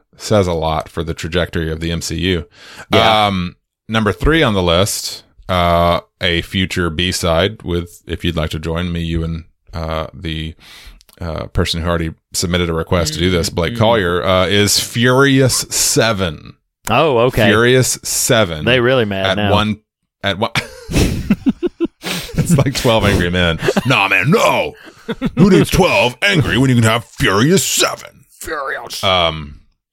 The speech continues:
Speaker 1: uh, and that came in at one point five billion dollars.
Speaker 2: Wow.
Speaker 1: Coming in at number two is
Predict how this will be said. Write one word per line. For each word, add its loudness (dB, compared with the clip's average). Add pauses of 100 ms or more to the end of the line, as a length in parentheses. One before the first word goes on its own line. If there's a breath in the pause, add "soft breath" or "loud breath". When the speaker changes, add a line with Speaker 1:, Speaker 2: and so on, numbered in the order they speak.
Speaker 1:
uh, 0
and -4
that -2
came -4
in -2
at -4
one 0
point -4
five 0 (240)
billion 2
dollars. 0 (340)
Speaker 2:
Wow. -6 (960 loud breath)
Speaker 1:
Coming 0
in 2 (100)
at 0
number 2
two 2 (640)
is 2